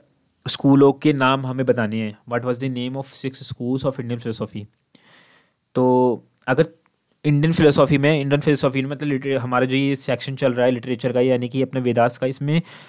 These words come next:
इंडियन फिलॉसफी के छः स्कूल्स का नाम बताया गया है। शाद दर्शन बोला गया उन्होंने, शाद दर्शन। शाद दर्शन, अभी शाद दर्शन क्या है, ओके, चलिए जानते हैं।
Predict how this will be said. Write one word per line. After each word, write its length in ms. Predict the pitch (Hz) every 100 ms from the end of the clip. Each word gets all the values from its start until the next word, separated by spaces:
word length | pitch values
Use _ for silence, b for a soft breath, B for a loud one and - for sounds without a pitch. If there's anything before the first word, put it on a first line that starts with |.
| B B _ - -
इंडियन 320 | 151 160 175
फिलॉसफी 580 | 165 160 160 147 - 165
के 200 | 160 165
छः 420 | 170 - 156 156
स्कूल्स 520 | 165 - 147 147 -
का 180 | - 156
नाम 400 | 147 143 143 147
बताया 240 | 139 135 131
गया 140 | 135
है। 40 |
शाद 320 | 151 - 139 135
दर्शन 340 | 131 127 131
बोला 160 | 123 107
गया 100 | 107
उन्होंने, 180 | 117
शाद 180 | - 113
दर्शन। 320 | 110 104 110 110 - _ _ _ _ _ _ _ _ -
शाद 260 | - 127
दर्शन, 340 | 123 131 135 127 -
अभी 160 | 120 131
शाद 280 | - 120
दर्शन 320 | 120 123 135 131 -
क्या 160 | 131 117
है, 160 | 120
ओके, 1600 | 120 - _ _ _ _ _ _ _ _ _ _ _ _ 139 139 117 _ _ _ _ _ _ -
चलिए 200 | 117 110
जानते 300 | 110 101 107
हैं। 280 | 107 113